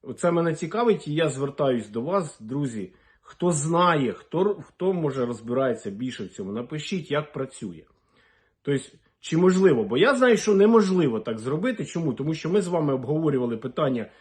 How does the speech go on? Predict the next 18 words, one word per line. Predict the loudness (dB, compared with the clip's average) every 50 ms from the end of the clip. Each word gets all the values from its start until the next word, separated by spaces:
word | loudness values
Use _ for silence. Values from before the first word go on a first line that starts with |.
| -20 _ -2
оточення, | -2 -2 2 2 2 2 2 0 -4 -4 -4 -4 -6 -10 -16 _ _ _ _ _ _ _ _ _ -10
е, | -8 -6 -6 -6
третій | -2 2 2 2 2 2 0 -2 0
бат, | 2 2 2 2 0 -2
сьома | -4 -2 0 2 2 2 4
рота, | 2 2 2 0 -4
пам'ятаєте, | -4 -4 -4 -4 -2 0 2 2 2 2 0 -4 -8 -8 -10 -16 _ _ _
президентської | -4 -4 -2 2 2 2 2 2 0 -2 -2 -2
бригади | 0 0 0 0 0 0 -2 -2 -6 -10 -16 _ _ -16
Богдана | -10 -8 -4 -4 -4 -4 -4
Хмельницького? | -6 -4 -4 -4 -4 -4 -6 -12 -18 -20 -20 _ _ _ _ _ _ _ _ _ _ _ -8 -2
От, | -2 -2 -2 -2 -10 -16 _ -16
хлопці | -8 -2 0 0 0 2 2 2
два | 6 6 6 8
рази | 8 8 6 6 4 0
з | -2 -2
боями | 0 2 4 4 6 6 6 4 2 0 -2
виходили, | -2 -4 0 2 2 4 4 2 0 -2 -6